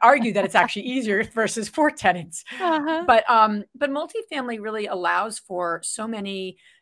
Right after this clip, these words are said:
Speaker 1: you know, you're hedging your risk and you're really mitigating your risk, um, especially as people are, you know, looking for, uh, good quality housing and workforce housing and, and properties that are safe and, and nicely done.
Speaker 2: Yeah.
Speaker 1: We always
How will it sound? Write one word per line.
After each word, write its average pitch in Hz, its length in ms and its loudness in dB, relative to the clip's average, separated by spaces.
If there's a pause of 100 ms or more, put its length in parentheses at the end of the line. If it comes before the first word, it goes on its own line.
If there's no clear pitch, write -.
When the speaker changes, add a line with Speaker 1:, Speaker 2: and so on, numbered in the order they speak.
Speaker 1:
you 214 80 -8
know, 190 80 -6
you're 196 140 -4
hedging 190 540 -2
your 190 200 -6
risk 175 420 0
and 175 140 -10
you're 175 80 -8
really 180 180 -6
mitigating 180 480 -6
your 160 140 -6
risk, 160 360 -6 (500)
um, 165 260 2
especially 202 800 0
as 170 160 -6
people 180 340 -6
are, 160 460 -2 (100)
you 202 120 -10
know, 156 280 -8
looking 180 380 -10
for, 160 560 -4
uh, 156 180 -12 (240)
good 185 240 -4
quality 156 340 -6
housing 147 460 -6
and 151 180 -8 (360)
workforce 180 440 -2
housing 165 480 -4
and, 151 220 -8
and 151 300 -12
properties 160 360 -2
that 151 80 -6
are 151 60 -6
safe 151 460 -4
and, 135 280 -12
and 160 120 -10
nicely 143 360 -8
done. 160 160 0
Speaker 2:
Yeah. 175 140 0
Speaker 1:
We 160 140 -6
always 165 100 -4